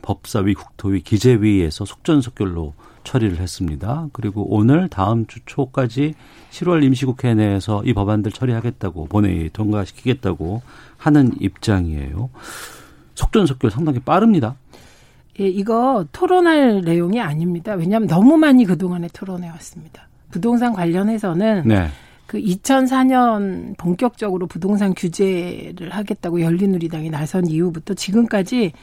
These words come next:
Speaker 2: 같은 내용이 반복되고 있는 겁니다.
Speaker 1: 음.
Speaker 2: 예, 공급을 많이 하자는 입장,
Speaker 1: 네.
Speaker 2: 그리고 재건축, 재개발을 정말 편하게 해주게 하자는 입장과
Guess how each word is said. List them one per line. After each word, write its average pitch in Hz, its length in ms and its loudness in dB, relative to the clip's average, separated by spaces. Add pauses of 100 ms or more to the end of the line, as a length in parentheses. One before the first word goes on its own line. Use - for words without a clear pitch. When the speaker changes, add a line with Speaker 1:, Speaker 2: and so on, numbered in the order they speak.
(100)
Speaker 2:
같은 320 400 2
내용이 247 320 2
반복되고 175 600 -4
있는 151 220 -10
겁니다. 151 520 -12
Speaker 1:
음. 90 440 0
Speaker 2:
예, 190 80 -4
공급을 233 560 2
많이 180 300 2
하자는 180 440 0
입장, 170 460 -4 (220)
Speaker 1:
네. 95 240 2
Speaker 2:
그리고 185 440 0 (160)
재건축, 208 520 0
재개발을 175 680 -2 (420)
정말 180 240 0
편하게 254 420 0
해주게 220 280 -2
하자는 202 440 0
입장과 165 920 -4